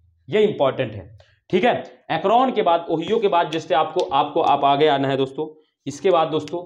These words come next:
हमको चलना है दोस्तों Pennsylvania, एक state है दोस्तों पेंसिल, हाँ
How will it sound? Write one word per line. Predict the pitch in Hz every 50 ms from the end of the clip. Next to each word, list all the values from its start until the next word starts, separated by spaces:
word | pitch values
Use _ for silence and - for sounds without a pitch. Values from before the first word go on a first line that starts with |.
| - _ _ _ -
हमको | 151 147 147 147 180 170
चलना | 175 180 147 151 156 156
है | 156
दोस्तों | 147 147 147 - 185 - - -
Pennsylvania, | 151 143 143 143 - 175 165 135 120 107 107 104 101 85 78 - - - - - - - _ - - -
एक | 147 151 147 156
state | 147 - - 151 160 170
है | 165 143
दोस्तों | 143 143 143 - 160 - - -
पेंसिल, | - 139 143 160 170 165 160 - - - _ _ _ _ _ - - _ - - - - - _ _ _ _ _ - - - - _ - - _ _ _ _ _ _ _ _ _ _ - - - - - - - - 160 151 135 131 135 135 - - - - - _ _ _ _ _ _ _ _ _ _ _ _ _ _ _ _ _ _ _ _ _ _ - - -
हाँ | 101 107 95 87